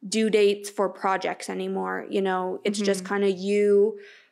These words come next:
Speaker 1: holding yourself accountable to getting your work done. And you might still have due dates at work, but the actual day-to-day isn't really managed by anybody but you. So you
Speaker 2: Mm-hmm.
Speaker 1: wanna make sure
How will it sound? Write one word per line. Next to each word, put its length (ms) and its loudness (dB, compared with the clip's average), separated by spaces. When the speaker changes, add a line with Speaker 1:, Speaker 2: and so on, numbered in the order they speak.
Speaker 1:
holding 300 2
yourself 380 0
accountable 800 2
to 320 0
getting 360 0
your 120 2
work 320 -4
done. 300 -2
And 140 0
you 60 2
might 220 0
still 160 0
have 180 -2
due 100 -2
dates 260 2
at 200 -2
work, 460 0
but 160 -2
the 80 4
actual 340 0
day-to-day 720 0
isn't 380 2
really 380 4
managed 500 -2
by 140 0
anybody 520 -2
but 400 -4
you. 360 -4
So 120 0
you 120 2
Speaker 2:
Mm-hmm. 80 2
Speaker 1:
wanna 160 2
make 220 2
sure 460 -2